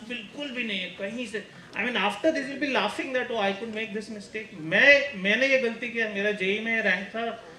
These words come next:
मैं आईआईटी डी में पढ़ रहा हूँ, मैंने ये गलती किया, आपको हंसी आएगी, लेकिन उस दिन गलत हो सकता है, ये ध्यान। And that is why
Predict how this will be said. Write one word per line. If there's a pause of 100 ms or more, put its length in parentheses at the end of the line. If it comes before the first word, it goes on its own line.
(220)
मैं
आईआईटी
डी
में
पढ़
रहा
हूँ,
मैंने
ये
गलती
किया,
आपको
हंसी
आएगी,
लेकिन
उस
दिन
गलत
हो
सकता
है, (520)
ये
ध्यान।
And
that
is
why